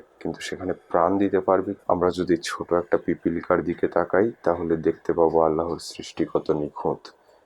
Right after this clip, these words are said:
এত ছোট একটা প্রাণীর মধ্যে হাত, পা, নাক, কান, হৃৎপিণ্ড, মাথা, মগজ, বুদ্ধি ইত্যাদি সংযোগ করে নিখুঁতভাবে সৃষ্টি করেছেন। বংশ বিস্তারের জন্য আল্লাহ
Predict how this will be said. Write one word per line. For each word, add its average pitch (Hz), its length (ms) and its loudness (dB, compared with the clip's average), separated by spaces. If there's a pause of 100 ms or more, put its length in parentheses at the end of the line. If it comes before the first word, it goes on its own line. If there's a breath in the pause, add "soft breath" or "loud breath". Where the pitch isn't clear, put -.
(160)
এত - 180 0
ছোট - 320 -4
একটা 82 280 2
প্রাণীর 82 400 0
মধ্যে 82 280 0
হাত, 78 360 0 (180)
পা, 78 180 4
নাক, 78 300 0 (140)
কান, 80 380 2
হৃৎপিণ্ড, 80 640 -2 (200)
মাথা, 87 440 2
মগজ, 80 480 0
বুদ্ধি 78 640 -6
ইত্যাদি 80 400 0
সংযোগ 82 520 -6
করে 76 260 0
নিখুঁতভাবে 78 680 -2
সৃষ্টি - 420 -10
করেছেন। - 460 -4 (640 loud breath)
বংশ 90 280 0
বিস্তারের 76 560 0
জন্য 78 380 0
আল্লাহ 78 300 0